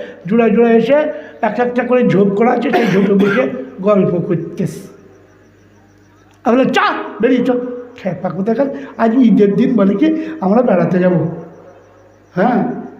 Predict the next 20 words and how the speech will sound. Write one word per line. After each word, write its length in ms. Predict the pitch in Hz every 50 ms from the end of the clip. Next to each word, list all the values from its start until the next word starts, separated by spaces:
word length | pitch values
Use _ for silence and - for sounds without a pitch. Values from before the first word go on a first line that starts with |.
| - - -
বললো, 140 | 269 262 262
"হ্যাঁ 200 | 226 214 196 -
ঠিক 200 | 220 226 - 170
আছে, 220 | 160 135 113 - - - - - - - - - - - - _ _ - - -
হরিণ 360 | 156 190 220 240 233 233 240
দেখবি, 600 | 254 254 240 226 233 254 247 247 - - - - - - - -
এটা 200 | 208 202 226 226
দেখবি, 360 | 220 240 247 233 233 233 -
ঠিক 180 | 202 220 196 180
আছে, 240 | 170 156 160 170 165
কিন্তু 220 | 196 233 220 247
এই 60 | 233
হরিণের 420 | 165 170 196 220 220 226 240 240 -
সাথে 260 | 247 262 254 262 269
যে 100 | 262 269
আবার 220 | 254 254 262 254 247 247 247 - - - - - -
এখানে 260 | 202 196 262 254 262
গড়বড় 400 | 208 202 202 202 214 240 269 254
হচ্ছে 280 | 277 302 - - 277
সেটা 240 | - 226 226 277 262